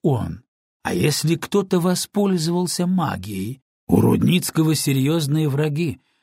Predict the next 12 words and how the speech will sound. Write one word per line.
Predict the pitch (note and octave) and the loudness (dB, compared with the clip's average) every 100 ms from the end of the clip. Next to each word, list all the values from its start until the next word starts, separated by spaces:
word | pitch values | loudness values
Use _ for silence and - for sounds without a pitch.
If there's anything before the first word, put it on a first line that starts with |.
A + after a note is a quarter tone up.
| _ | _
Достаточно | - A#2 B2 - C#3 C3+ C3 C#3+ C3+ | -2 0 0 0 0 0 0 0 0
вспомнить | - - D3 C#3 C3+ B2+ | -2 0 2 2 0 0
магов | C3 B2+ C3 D3 C#3+ - | 0 2 0 -2 -4 -4
из | B2+ A2+ | -2 0
Амики | A2+ A#2+ B2+ B2+ B2+ | 0 2 0 0 0
Мортис». | B2 C3 - - - - - _ _ _ _ _ _ _ | 0 0 -4 -10 -6 -6 -8 _ _ _ _ _ _ _
«Вы | - G#2 | -2 -2
так | A2+ G#2 - | 0 -2 -2
думаете?» — | A2 B2+ E3+ G3 G#3+ - C#3+ - _ _ _ _ | 0 0 2 0 -2 -4 -4 -6 _ _ _ _
жандарм | A2 G#2 A2+ A2 G#2+ A#2 G2+ G2 | 0 2 0 0 0 0 0 -2
поднял | - A2 G2+ A2 | -2 -2 0 -2
брови. | A#2 - A2+ - | 0 -2 -2 -6